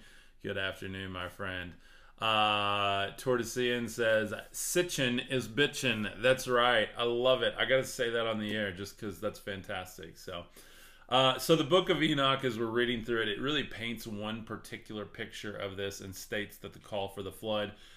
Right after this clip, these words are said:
was due to the sins of the watchers, quote unquote. So as we're reading through the Book of Enoch, you know, we see that the watchers came down. They're like,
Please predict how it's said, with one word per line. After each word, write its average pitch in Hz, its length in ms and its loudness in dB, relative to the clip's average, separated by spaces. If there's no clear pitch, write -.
was 131 220 4
due 127 240 -2
to 123 240 -6
the 113 180 -6
sins 113 560 -4
of 98 220 -6
the 98 100 -6
watchers, 95 680 -6
quote 107 480 -4
unquote. 95 680 -8
So 135 180 2
as 120 140 2
we're 127 140 2
reading 117 440 0
through 113 160 -2
the 101 60 -4
Book 104 240 -4
of 101 100 -8
Enoch, 110 460 -4
you 104 60 -6
know, 98 140 -8
we 98 120 -8
see 104 220 -6
that 90 140 -12
the 95 100 -8
watchers 92 500 -8
came 85 260 -10
down. 120 420 -2
They're 95 200 -2
like, 85 480 -4